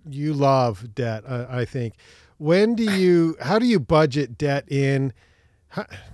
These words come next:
you know, people listen to popular radio show hosts, you know, out there. It says, you know, "This is how you pay off your debt." What's your advice on how to pay off debt, and how much of the debt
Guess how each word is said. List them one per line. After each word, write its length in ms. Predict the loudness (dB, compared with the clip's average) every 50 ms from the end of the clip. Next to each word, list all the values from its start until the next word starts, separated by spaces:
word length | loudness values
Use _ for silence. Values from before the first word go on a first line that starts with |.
| -20 -20 _ _ _ _ _ -4
you 80 | 0
know, 260 | 2 2 2 2 0 -2 -4
people 240 | -4 -2 0 0
listen 360 | 0 0 0 -2 -2 -2 -2 -2
to 320 | 0 2 4 4 4 2 0 -2
popular 640 | -2 0 0 0 -2 -2 0 2 2 2 0 -2 -6 -12 -20 -12
radio 560 | -6 -4 -2 0 2 2 2 0 -2 -4 -6
show 320 | -10 -12 -10 -8 -6 -4 -4
hosts, 320 | -4 -4 -4 -6 -6 -8
you 100 | -10 -10
know, 120 | -10 -10
out 160 | -10 -10 -10 -8
there. 160 | -6 -6 -6
It 80 | -6
says, 280 | -6 -6 -4 -4 -6 -8
you 80 | -12 -14
know, 80 | -16 -18 -20 -18 -14
"This 140 | -12 -10 -8
is 80 | -4
how 120 | -2 -2 -2
you 120 | -2 -2
pay 120 | -4 -6
off 120 | -6 -6 -6
your 80 | -4
debt." 180 | -2 -2 -2 -4 -8 -18 -20 -20 -20 _ _ _ _ -20 -20 _ _ -8
What's 320 | -2 -2 -2 -2 -2 -4
your 220 | -4 0 2 2
advice 360 | 2 2 0 0 0 -2 -2 -4
on 80 | -4
how 160 | -4 -2 -2
to 60 | -2 -4
pay 180 | -4 -4 -2
off 260 | -2 -2 -2 -4 -4
debt, 220 | -4 -4 -4 -2 -4
and 100 | -4 -4
how 140 | -4 -2 -2
much 320 | 0 0 -2 -2 -2 0
of 260 | 0 0 0 -2 -4
the 100 | -6 -6
debt 400 | -6 -6 -4 -2 -2 -2 -2 -4